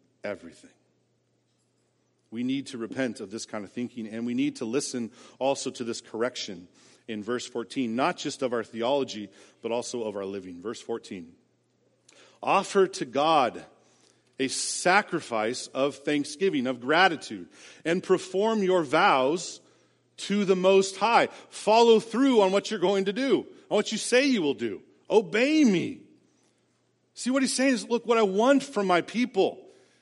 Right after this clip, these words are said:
is grateful obedience.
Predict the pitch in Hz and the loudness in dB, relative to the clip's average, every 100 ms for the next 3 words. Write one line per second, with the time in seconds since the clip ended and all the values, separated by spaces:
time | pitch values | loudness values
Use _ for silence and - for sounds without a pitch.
0 | _ _ _ - 170 156 139 175 175 208 | _ _ _ 0 2 2 -2 0 4 4
1 | 247 - - 160 104 - - _ _ - | 2 -4 -6 -4 -4 -6 -20 _ _ -6
2 | 151 202 240 190 107 - - - | -2 2 2 2 -4 -10 -12 -12